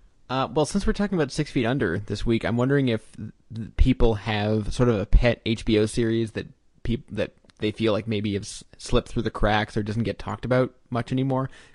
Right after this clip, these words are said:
For instance, I was thinking about Big Love the other day and how for, for a couple of seasons, that was a pretty interesting show until it went totally off the rails.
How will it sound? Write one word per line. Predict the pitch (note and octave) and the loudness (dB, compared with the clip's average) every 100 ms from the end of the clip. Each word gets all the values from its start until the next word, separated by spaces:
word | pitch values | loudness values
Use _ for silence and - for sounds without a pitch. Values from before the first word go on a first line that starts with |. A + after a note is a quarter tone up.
| - | -2
For | F3 | 0
instance, | F3 E3+ - | 0 -2 -4
I | C3 | 0
was | D#3 - | 0 0
thinking | D#3 D#3 | -4 -2
about | C#3+ A2 | -2 -2
Big | A#2+ A#2+ | -2 -2
Love | B2 G#2+ A2+ | 0 -2 -2
the | F#2+ G2 | -2 -2
other | G2+ | -2
day | F#2 E2 D#2+ - - - - - | -4 -4 -4 -6 -14 -20 -20 -12
and | G#2 | -6
how | A#2 A2+ G2+ _ | -4 -4 -8 _
for, | C3 C3 | -4 -4
for | - C#3+ | -6 -8
a | |
couple | - D4 F4 | -4 -4 -2
of | F3 | -2
seasons, | - F3 D3+ A2 | 0 0 0 -4
that | - G3+ | -4 -4
was | A#3 | -2
a | |
pretty | - E3+ D#3+ | 0 0 0
interesting | D#3 D3+ C#3+ | -2 -4 -4
show | C3 D3+ C3 A#2 | -2 0 2 0
until | A2+ A#2 | 0 -2
it | A2 | -2
went | G#2 | -4
totally | A2+ A#2+ A#2+ | -4 -4 -4
off | A#2 G#2 | -6 -8
the | - | -6
rails. | B2 G#2+ G#2+ - | -4 -2 -4 -10